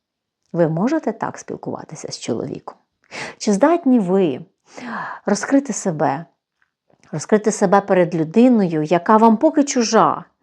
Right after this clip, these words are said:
але ви особистість, ви насичена життям дівчина,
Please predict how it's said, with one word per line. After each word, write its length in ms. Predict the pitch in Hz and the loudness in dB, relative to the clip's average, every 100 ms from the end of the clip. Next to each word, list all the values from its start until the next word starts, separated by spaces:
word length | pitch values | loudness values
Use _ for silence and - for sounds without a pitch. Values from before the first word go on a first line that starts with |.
| - - - - - | -20 -16 -12 -8 0
але 320 | 175 190 190 | 2 4 2
ви 540 | 156 175 220 247 202 | 2 2 4 6 4
особистість, 1300 | - 160 - 147 143 160 185 - - 107 - - - - - - | 2 -4 -6 -4 0 2 2 -2 -12 -14 -14 -18 -20 -20 -20 -8
ви 640 | 165 151 170 226 247 240 220 - - - - | -6 -2 4 6 8 6 2 -8 -20 -20 -10
насичена 1040 | 185 180 - - 254 233 - 208 185 175 160 | -4 -4 -4 0 2 2 0 0 0 0 -4
життям 880 | 165 175 175 - 214 190 170 151 165 _ _ | -2 -4 -6 -2 2 4 2 -2 -8 _ _
дівчина, 720 | 165 156 170 - - 156 135 | -12 -6 -4 -4 -8 -6 -8